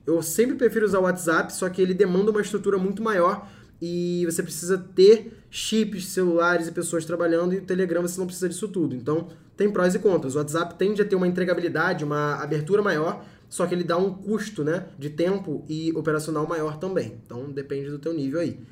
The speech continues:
O WhatsApp é sempre melhor nesse sentido, tá? Mas o Telegram dá muito menos trabalho.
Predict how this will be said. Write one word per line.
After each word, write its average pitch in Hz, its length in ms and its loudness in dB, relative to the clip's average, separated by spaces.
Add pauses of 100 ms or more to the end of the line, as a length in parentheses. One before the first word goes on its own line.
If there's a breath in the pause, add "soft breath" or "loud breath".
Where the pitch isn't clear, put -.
(180 loud breath)
O 139 60 -2
WhatsApp 202 280 2
é - 20 2
sempre 262 220 0
melhor 143 400 2
nesse 135 140 -8
sentido, 123 360 -6
tá? 151 380 -6
Mas 139 160 -4
o 143 60 -10
Telegram 165 260 2
dá 165 80 2
muito 160 160 -2
menos 165 180 -6
trabalho. 120 360 -8